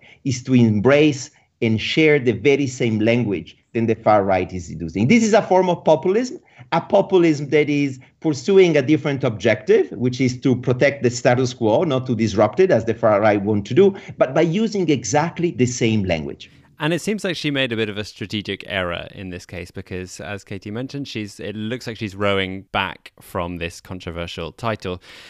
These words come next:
Speaker 2: Shouldn't she have been a bit more careful considering she's got such a tiny majority in the parliament? It's now up to M E Ps to individually accept or reject each of the commissioners, and I think it's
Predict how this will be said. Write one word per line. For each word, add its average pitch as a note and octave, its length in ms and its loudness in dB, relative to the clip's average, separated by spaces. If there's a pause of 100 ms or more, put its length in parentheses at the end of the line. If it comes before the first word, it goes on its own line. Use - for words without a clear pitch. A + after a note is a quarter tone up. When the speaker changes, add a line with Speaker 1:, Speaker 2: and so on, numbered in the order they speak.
(180)
Speaker 2:
Shouldn't A3+ 520 0
she G3+ 260 -2
have D#3+ 180 -4
been C#3+ 180 -2
a A#2+ 60 -2
bit A#2 200 -2
more A2 220 -4
careful G#2 380 -8
considering G#2 800 -8
she's - 220 -10
got - 220 -10
such - 460 -8
a A2 80 -8
tiny G2 580 -8
majority F2+ 840 -10
in G#2 140 -14
the F#2+ 80 -10
parliament? F2 580 -12 (300)
It's - 500 -10
now D3+ 320 0
up C3 180 -4
to C3 120 -4
M B2 120 -2
E B2+ 60 -2
Ps B2 280 -6
to - 120 -12
individually A2+ 560 -4
accept G#2 360 -8
or G#2+ 100 -10
reject G#2 500 -6 (180)
each - 260 -8
of A2+ 160 -12
the A#2+ 60 -12
commissioners, G2+ 680 -10 (100)
and A2+ 480 -6 (100)
I A#2 120 -10
think A#2 180 -12
it's - 320 -14